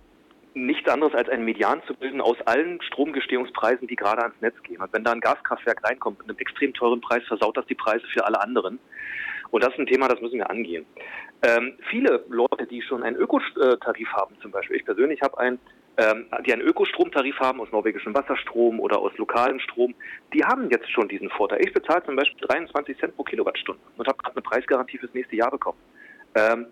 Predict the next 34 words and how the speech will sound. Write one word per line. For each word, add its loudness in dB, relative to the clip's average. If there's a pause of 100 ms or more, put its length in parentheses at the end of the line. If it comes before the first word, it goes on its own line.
weil 2
ich -4
weiß, 2
ich -8
habe 2
einen -4
Stromanbieter, 0
der 2
nur 0
ausschließlich -2
Erneuerbare 4
im -4
Netz -2
hat. 0 (440)
Ähm, 4
und -4
dementsprechend -2
gibt -4
es -4
gar 2
keine -2
Frage 0
darüber, 4
ähm, 2
ob -2
irgendwie -2
die -14
Preise 0
durch -2
irgendwas -6
anderes -6
versaut 0
werden, 2 (540)
ähm, 2